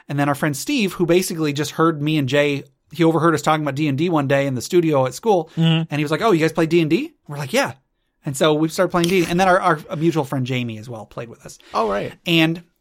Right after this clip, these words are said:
Speaker 1: the first campaign I ran, I was a horrible D M 'cause I had only played with horrible players and, uh, and, and, and horrible D Ms. And, you know, it's the, the blame doesn't even go solely to them. I was just a bad D M.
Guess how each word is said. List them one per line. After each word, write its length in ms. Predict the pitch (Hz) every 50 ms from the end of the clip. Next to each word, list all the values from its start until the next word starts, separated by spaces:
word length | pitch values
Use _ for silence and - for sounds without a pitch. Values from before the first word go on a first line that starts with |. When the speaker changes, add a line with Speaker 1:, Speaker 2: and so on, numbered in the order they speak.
| _ _ _ _ -
Speaker 1:
the 180 | 143 131 151
first 540 | - - 220 269 254 - - - - - _
campaign 360 | - 196 185 175 180 180 175
I 60 | 160
ran, 280 | 147 143 139 135 135 139 135 -
I 280 | 147 160 165 175 170
was 360 | 151 131 127 131 127 123 120
a 200 | 127 120 120 123 120
horrible 1120 | - - _ _ - - - 156 156 165 175 175 175 175 180 185 180 180 165 180 180 180
D 240 | 151 165 165 156 147
M 260 | 113 98 - 131 - _ _ _
'cause 140 | - 156 127
I 80 | 123
had 100 | 123 127 -
only 300 | 143 143 151 160 165 170
played 320 | 170 - - 160 165 165
with 100 | 170 160
horrible 460 | - - 160 147 151 139 135 131 123
players 560 | 107 - 160 151 165 220 302 330 320 - - _ _ _ - - - - - - - _ _
and, 400 | - 156 143 139 135 135 135 127
uh, 280 | 127 123 120 120 120 127
and, 200 | 143 135 135 131
and, 380 | 131 123 123 123 135 131 - - _ -
and 140 | 135 123 117
horrible 260 | 147 151 143 135 143
D 160 | 135 143 147
Ms. 220 | 147 156 170 165 - - - - - - _ -
And, 400 | 202 202 196 196 196 190 175 - _ _ _ _ _ _ _ _ -
you 120 | - 240
know, 160 | 220 208 185
it's 160 | 196 185 - -
the, 360 | - - 185 214 220 190 214 -
the 120 | 180 190
blame 300 | 185 208 233 240 240 226
doesn't 240 | 196 202 190 180 185
even 180 | 185 170 165 156
go 220 | 151 151 143 139
solely 420 | 131 - - 156 139 135 139 143 139
to 120 | - 151
them. 260 | 135 120 117 120 147
I 180 | - 139 143 170
was 140 | 175 165 135
just 220 | - 175 175 -
a 60 | 156
bad 260 | 131 131 131 135 135 131
D 160 | 143 151 147
M. 160 | - 98 -